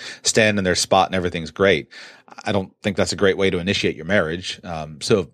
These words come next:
any unmarried men who may be listening, um,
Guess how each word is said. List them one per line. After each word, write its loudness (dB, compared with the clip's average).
any 2
unmarried 4
men -2
who -6
may -2
be -4
listening, -4
um, -10